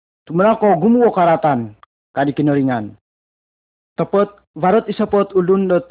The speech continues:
sinumuhut ikenginan do kinoringan. Ingaran daw dino, inono inoa.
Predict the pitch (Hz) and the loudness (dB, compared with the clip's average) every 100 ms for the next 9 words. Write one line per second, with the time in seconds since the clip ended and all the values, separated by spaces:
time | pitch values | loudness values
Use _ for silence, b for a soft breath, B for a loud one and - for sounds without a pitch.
0 | - 170 190 190 170 - 196 190 190 185 | -6 -2 0 0 -2 -2 -2 0 0 0
1 | 165 156 156 143 135 110 104 _ _ _ | 0 0 0 0 -2 -4 -10 _ _ _
2 | - 185 196 185 180 175 170 160 156 165 | -4 0 2 2 2 2 0 -2 -2 -2
3 | 170 b - 156 170 170 170 151 151 156 | -4 b -8 -2 0 0 -2 -2 0 -2
4 | 127 | -4